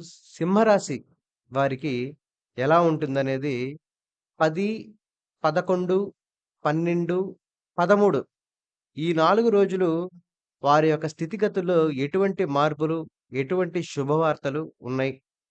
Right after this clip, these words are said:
అనే విషయం గురించి చెప్తాను. జాగ్రత్తగా వినండి. నచ్చితే నలుగురికి షేర్ చేయండి.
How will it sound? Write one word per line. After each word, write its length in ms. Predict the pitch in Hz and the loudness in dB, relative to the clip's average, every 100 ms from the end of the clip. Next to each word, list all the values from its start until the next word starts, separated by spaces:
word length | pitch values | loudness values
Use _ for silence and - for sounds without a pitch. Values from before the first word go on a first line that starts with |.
| - | -6
అనే 180 | 139 143 | 0 0
విషయం 340 | 131 - 143 | 0 -4 -4
గురించి 280 | 139 131 165 135 | -6 -6 -10 -10
చెప్తాను. 520 | 120 135 120 156 233 _ _ _ _ - | -6 -6 -4 -8 -14 _ _ _ _ -12
జాగ్రత్తగా 520 | 120 131 151 151 147 | -4 0 0 -2 -2
వినండి. 480 | 127 123 127 117 165 196 _ _ _ _ _ _ | -2 -2 -4 -6 -12 -16 _ _ _ _ _ _
నచ్చితే 680 | 120 147 156 214 220 185 165 | -2 -2 -2 -2 0 2 2
నలుగురికి 520 | 156 147 160 165 170 | 2 0 0 -4 -6
షేర్ 320 | 151 - 165 196 160 | -4 0 0 0 -2
చేయండి. 420 | 147 135 131 | -2 -2 -6